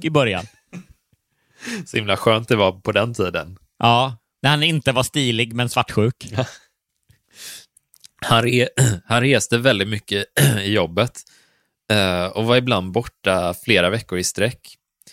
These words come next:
Speaker 2: Jag tror det gjorde att jag trots allt kunde skapa en trygg miljö för barnen. <clears throat> Även detta faktum att jag stannade hos Leif trots att jag innerst inne visste att barnen var rädda för honom känns idag väldigt sorgligt.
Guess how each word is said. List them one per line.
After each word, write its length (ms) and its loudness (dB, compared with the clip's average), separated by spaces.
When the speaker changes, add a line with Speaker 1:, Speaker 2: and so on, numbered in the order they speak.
Speaker 2:
Jag 120 0
tror 120 4
det 60 6
gjorde 240 4
att 100 -2
jag 80 -2
trots 280 2
allt 140 2
kunde 180 -4
skapa 640 2
en 180 -6
trygg 540 -2
miljö 580 -2
för 420 -6
barnen. 500 2
<clears throat> 40 -20
Även 260 2
detta 220 0
faktum 420 -2
att 100 -6
jag 120 0
stannade 380 -2
hos 120 -4
Leif 300 -2
trots 380 -2
att 100 -4
jag 100 2
innerst 420 -4
inne 180 2
visste 400 -2
att 80 -4
barnen 360 0
var 140 0
rädda 300 0
för 200 0
honom 260 -6
känns 300 -4
idag 180 0
väldigt 400 -2
sorgligt. 540 -4